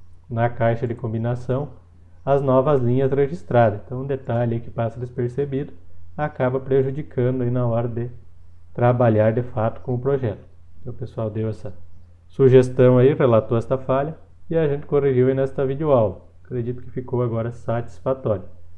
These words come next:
Se vocês tiverem algum ponto também de sugestão de melhoria ou de algo que não está funcionando de acordo, deixe nos comentários que a gente analisa. Se for viável, for o caso, a gente grava uma videoaula aí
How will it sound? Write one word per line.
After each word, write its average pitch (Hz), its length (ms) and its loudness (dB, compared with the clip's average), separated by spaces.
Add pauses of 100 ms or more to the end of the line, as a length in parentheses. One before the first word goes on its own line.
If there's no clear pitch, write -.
(140)
Se - 120 -8
vocês 135 320 -2
tiverem 120 200 0
algum 117 200 0
ponto 117 360 -2
também 107 300 -4
de 104 80 -6
sugestão 104 500 -4
de 104 80 -2
melhoria 113 720 0
ou 113 280 -4 (460)
de 120 120 2
algo 110 220 2
que - 100 -10
não 110 100 -2
está 110 240 -2
funcionando 104 640 -4 (480)
de 127 160 4
acordo, 160 500 0 (120)
deixe 127 260 2
nos 131 160 -4
comentários 135 640 -2 (320)
que 143 100 -2
a 143 80 4
gente 139 260 -2
analisa. 156 460 0 (260)
Se 147 100 -8
for 131 280 2
viável, 123 480 2 (400)
for 139 120 -6
o 143 40 -8
caso, 131 360 0 (500)
a 131 100 -2
gente 131 180 -4
grava 117 320 2
uma 120 100 4
videoaula 107 640 2
aí 110 120 -2